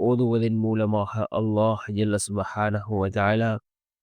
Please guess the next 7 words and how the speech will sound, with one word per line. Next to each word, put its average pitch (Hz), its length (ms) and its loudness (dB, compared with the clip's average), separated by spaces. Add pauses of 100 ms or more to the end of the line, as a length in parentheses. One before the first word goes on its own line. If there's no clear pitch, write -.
(320)
நம்முடைய 110 360 2
வாழ்க்கையில் 110 760 2
செல்வ 107 440 0
செழிப்பை 113 580 0 (140)
அல்லாஹ் 104 500 0
ஏற்படுத்தி 104 540 -2
தருகின்றான். 101 760 -2